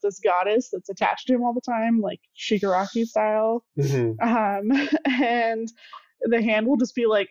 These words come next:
Speaker 1: saying murder in different forms throughout the thing. Like,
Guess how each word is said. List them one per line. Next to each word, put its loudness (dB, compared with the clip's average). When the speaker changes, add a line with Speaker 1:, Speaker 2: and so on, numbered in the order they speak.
Speaker 1:
saying 0
murder 2
in -2
different -4
forms 2
throughout 0
the -4
thing. -2
Like, -4